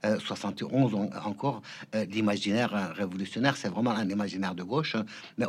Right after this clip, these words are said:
on passe vers, euh, quelque chose d'autre. Et dans ce passage, ce qui est vraiment très impressionnant de saisir,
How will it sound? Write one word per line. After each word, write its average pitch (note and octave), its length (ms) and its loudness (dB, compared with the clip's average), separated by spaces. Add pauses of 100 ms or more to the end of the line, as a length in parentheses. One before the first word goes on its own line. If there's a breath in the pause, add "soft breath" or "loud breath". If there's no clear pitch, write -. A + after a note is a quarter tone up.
on C3 160 4
passe D3 420 4 (100)
vers, G#2 220 -2 (100)
euh, G#2+ 120 0
quelque G#2+ 280 -4
chose F#2+ 220 -8
d'autre. B2 380 -4 (720)
Et - 60 -4
dans A2+ 120 2
ce A2 120 -2
passage, C3+ 500 2 (340 loud breath)
ce - 140 -4
qui A2+ 140 2
est - 20 4
vraiment B2 240 6
très A#2 220 0
impressionnant A2 480 0
de G#2 100 -2
saisir, A2 380 0